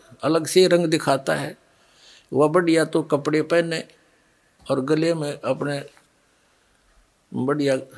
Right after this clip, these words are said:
जेवरात आभूषण बनवा लिए, तो पानी लेने के लिए, जल लेने के लिए कुएं पे इकट्ठी होती, होया करती बहनें।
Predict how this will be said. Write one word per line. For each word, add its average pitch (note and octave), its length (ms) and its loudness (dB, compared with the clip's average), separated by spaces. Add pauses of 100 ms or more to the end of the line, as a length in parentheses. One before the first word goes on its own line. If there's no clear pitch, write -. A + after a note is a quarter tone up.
(140)
जेवरात C#3+ 580 2 (180)
आभूषण C#3 500 0
बनवा D3 280 -2
लिए, D3+ 340 -4 (520)
तो D3 100 0
पानी F3 460 0
लेने F#3 380 0
के E3 160 -2
लिए, D#3+ 240 0
जल E3 220 2
लेने E3+ 380 0
के D#3 140 -4
लिए D#3 180 2
कुएं E3 320 4
पे D3+ 100 -2
इकट्ठी C3+ 320 -4
होती, A#2 340 -2
होया A#2+ 180 2
करती A#2+ 340 -4
बहनें। G#2+ 440 -2